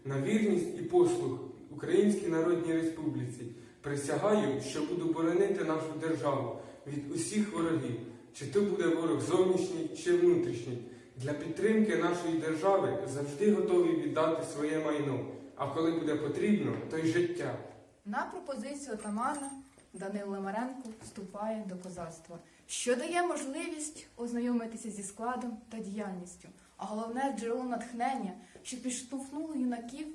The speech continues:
Speaker 2: до української армії. У своїй публікації "Південно-західний кіш вільного козацтва" Данило Лимаренко відзначав:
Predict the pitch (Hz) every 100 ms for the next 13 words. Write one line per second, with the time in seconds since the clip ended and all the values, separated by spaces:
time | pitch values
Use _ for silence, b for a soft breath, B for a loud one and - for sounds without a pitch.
0 | - 233 233 233 240 247 - 247 233 226
1 | 190 180 180 - b b - 262 - 370
2 | 370 254 277 302 302 - 269 262 - -
3 | - 233 208 226 214 214 220 208 202 202
4 | 220 220 - - 208 202 202 196 202 233
5 | 294 - 269 262 B B - 202 202 196
6 | 190 202 233 233 196 196 208 208 208 185